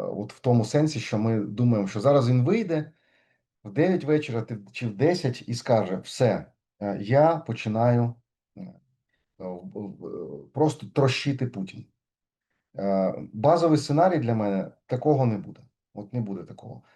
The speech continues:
Базовий сценарій для мене — це Україна все ж таки, е, почне масово виробляти далекобійні ракети. Фламінго чи не фламінго, це насправді не так важливо. Головне, щоб це вдалося.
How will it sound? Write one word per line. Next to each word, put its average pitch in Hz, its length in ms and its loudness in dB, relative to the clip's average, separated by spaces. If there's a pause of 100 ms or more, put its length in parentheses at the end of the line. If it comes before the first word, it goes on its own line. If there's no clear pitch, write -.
Базовий 139 400 2
сценарій 123 340 0
для 107 160 -4
мене — 156 220 -2
це - 120 -6
Україна 113 580 -2 (300)
все - 180 0
ж 120 120 -2
таки, 101 420 -6 (320)
е, 76 680 2
почне 123 460 0
масово 117 420 2
виробляти 101 480 -2
далекобійні 98 560 -2
ракети. 131 500 -2 (640)
Фламінго 123 440 2
чи 110 140 -6
не 101 100 -4
фламінго, 110 440 -4
це 90 480 -6 (360)
насправді 101 560 0
не 98 240 -4
так - 220 -2
важливо. 117 420 0
Головне, 104 320 -4
щоб 104 200 -12
це 107 80 -6
вдалося. 98 500 -4